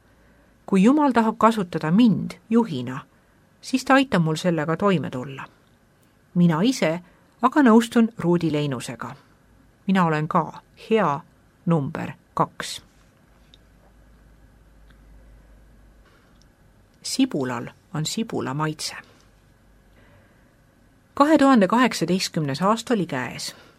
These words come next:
ning mina olin juba mõnda aega olnud tagasi kodumaal. Leidsin, et Eesti elu ja ühiskond on minu äraoleku ajal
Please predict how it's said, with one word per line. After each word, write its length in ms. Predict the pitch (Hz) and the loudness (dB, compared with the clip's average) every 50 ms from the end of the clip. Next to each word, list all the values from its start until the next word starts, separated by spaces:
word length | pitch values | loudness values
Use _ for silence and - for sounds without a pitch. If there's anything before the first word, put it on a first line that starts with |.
| - | -4
ning 140 | 196 190 202 | -2 0 0
mina 220 | 226 277 302 294 262 | 2 2 4 6 6
olin 180 | 220 202 185 175 | 6 6 6 4
juba 180 | 165 165 170 | 4 4 2
mõnda 340 | 175 220 262 262 226 214 196 190 | 2 4 4 4 4 2 2 2
aega 300 | 170 - - - - - - - - | 2 0 -2 -8 -12 -14 -14 -6 -2
olnud 320 | 175 170 175 170 151 143 - | 0 2 2 2 0 -2 -2
tagasi 360 | - 185 180 170 143 - - | -2 -2 -2 -2 -6 -8 -8
kodumaal. 560 | - - 143 131 135 127 123 120 120 - 143 - - _ _ _ _ _ _ _ _ _ _ _ _ _ _ _ _ _ _ _ _ _ _ _ | -6 -4 -4 -4 -4 -8 -10 -10 -12 -14 -16 -18 -20 _ _ _ _ _ _ _ _ _ _ _ _ _ _ _ _ _ _ _ _ _ _ _
Leidsin, 520 | 226 247 294 311 - - - 240 220 208 - - | 4 4 4 4 2 2 0 0 0 0 0 -2
et 140 | 180 175 254 | -2 2 4
Eesti 360 | 294 311 311 - - 220 240 | 4 4 2 2 2 2 2
elu 140 | 240 208 165 | 4 2 0
ja 100 | 143 135 | 0 0
ühiskond 640 | 208 247 254 196 175 - - - 165 165 160 160 165 - | 2 2 2 2 0 0 -2 0 2 2 2 0 -2 -4
on 140 | - 160 156 | -4 -2 2
minu 240 | 160 196 233 233 202 | 4 4 4 4 4
äraoleku 540 | 180 196 208 180 160 156 156 147 - - 156 151 | 4 4 4 4 4 4 2 0 -2 -4 -4 -4
ajal 240 | 143 143 151 151 | -4 -4 -6 -8